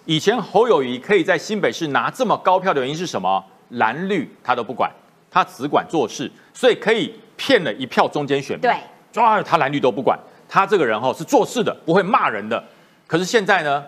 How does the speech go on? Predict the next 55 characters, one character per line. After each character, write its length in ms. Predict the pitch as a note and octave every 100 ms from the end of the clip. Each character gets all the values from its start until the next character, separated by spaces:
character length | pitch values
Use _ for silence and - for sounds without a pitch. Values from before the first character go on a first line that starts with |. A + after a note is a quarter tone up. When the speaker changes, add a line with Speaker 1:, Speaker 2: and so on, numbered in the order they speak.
| - _ -
Speaker 1:
人 160 | C3+
家 160 | F#3 A3 A3
唯 180 | F3+ F#3
一 340 | A#3 A#3+ B3 G#3+
欣 380 | - - A3
赏 200 | G#3+ C3+
你 80 | C3+
的 80 | G2+
那 100 | C#3
一 100 | C3+
点 180 | A#2+ F#2 -
没 140 | A2
了。 160 | A#2 A#2 - - -
Speaker 2:
对。 100 | B3+ G#3+ -
Speaker 1:
被 80 | A#3
你 80 | G3
自 80 | G#3+
己 60 |
打 180 | A3 A#3+
破 200 | A#3+ A3
了， 260 | E3 D3+ - -
Speaker 2:
没 80 | B3+
错， 40 | G#3+
对。 20 |
Speaker 1:
对 120 | A3
不 60 | G3
对？ 180 | F3 - - -
左， 480 | - G3+ C#3 C3+ - -
左 220 | - C#3+
骂 240 | G3 G3+ E3
绿， 260 | G#3+ C3 - _
右 200 | G#3+ A3
K 320 | D3 F3+ F#3 - -
韩 220 | - A#2 C3
国 180 | B2+
瑜， 180 | A#2 F#2+ - -
Speaker 2:
嗯。 80 | D#3+
Speaker 1:
你 40 |
都 140 | A#3
在 100 | B3+
骂 120 | A#3 A#3+
啊。 320 | G#3 G#3 -
Speaker 2:
对。 80 | A#3+
Speaker 1:
人 220 | F#3+ G3+
家 60 | A#3+
翻 200 | A3 A3+
过 100 | A3
来 120 | F#3
了， 120 | F3 -
你 160 | - F#3+
以， 360 | E3+ D#3+ G3 G3+
以 140 | C#3+
前 200 | A2+ C#3
叫 100 | F3
做 160 | D#3